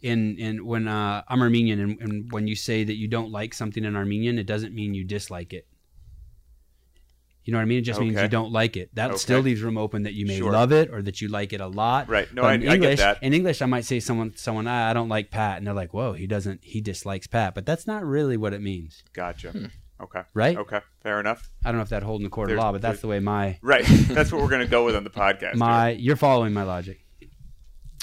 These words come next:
Speaker 1: Um, I think, like, the one negative comment we've ever received from the podcast ever. of
Speaker 2: You've
Speaker 1: the
Speaker 2: only received one negative comment.
Speaker 1: I, I think.
Speaker 3: If that.
Speaker 1: If that, yeah. Is, um, uh, no, two, two.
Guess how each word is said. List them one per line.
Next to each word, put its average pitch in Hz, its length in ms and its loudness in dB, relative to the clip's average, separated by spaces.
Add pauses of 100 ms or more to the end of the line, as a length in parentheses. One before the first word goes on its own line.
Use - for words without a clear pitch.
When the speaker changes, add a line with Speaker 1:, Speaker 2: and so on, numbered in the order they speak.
(400)
Speaker 1:
Um, 127 460 2 (840)
I 127 140 0
think, 175 240 0
like, 113 180 0
the 104 100 0
one 110 220 2
negative 101 320 0
comment 101 300 -2
we've 92 200 -10
ever 104 240 -4
received 95 460 -6
from 98 120 -8
the 90 80 -10
podcast 90 680 -12 (760)
ever. 95 360 -6 (320)
of 107 60 -8
Speaker 2:
You've 98 80 -6
Speaker 1:
the 113 60 -2
Speaker 2:
only 113 140 -6
received 104 340 -10
one 101 200 -10
negative 101 320 -10
comment. 87 340 -12 (100)
Speaker 1:
I, 101 180 -6 (200)
I 90 80 -10
think. 101 380 -10 (100)
Speaker 3:
If 117 240 8
that. 73 360 -2
Speaker 1:
If 110 220 -8
that, 90 220 -12
yeah. 92 220 -8 (680)
Is, 110 280 0
um, 92 440 0 (680)
uh, 131 100 2
no, 127 180 4
two, 90 360 -2 (140)
two. 92 260 -4